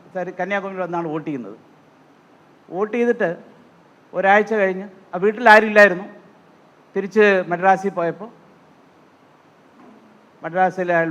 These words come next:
വീട്ടിൻ്റെ അകത്ത് ജനൽ വ-, അകത്തൂടെ ഒരു ആയിരത്തി അറുന്നൂറ് രൂപ കിടക്കുകയായിരുന്നു.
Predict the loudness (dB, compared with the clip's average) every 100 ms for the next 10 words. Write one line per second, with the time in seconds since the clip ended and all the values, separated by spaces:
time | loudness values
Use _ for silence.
0 | -6 -6 -2 0 0 -4 -8 -8 -18 _
1 | _ _ _ _ _ -12 -8 -8 -4 -4
2 | -4 -6 -10 -10 -8 -8 -12 -20 _ _
3 | _ -10 -2 0 0 -2 -2 -2 -4 -8
4 | -8 -12 -14 -16 -18 -18